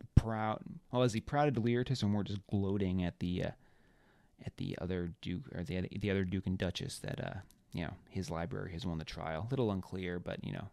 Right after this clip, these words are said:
he at least, he puts his arm around Delirtes, right, and leads him back to celebrate, you know, leaving Baz and Rox to, uh,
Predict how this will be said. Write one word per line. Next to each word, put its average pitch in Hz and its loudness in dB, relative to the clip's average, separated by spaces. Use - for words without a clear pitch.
he 104 -6
at 101 -2
least, 101 -4
he - -10
puts 127 -2
his 110 0
arm 104 2
around 90 -2
Delirtes, 90 -6
right, 87 -4
and 87 -4
leads 98 -6
him 85 0
back 85 -4
to - -12
celebrate, 80 -6
you 90 -4
know, 90 0
leaving 95 2
Baz 90 -2
and 87 0
Rox 87 -6
to, 95 -6
uh, 50 -6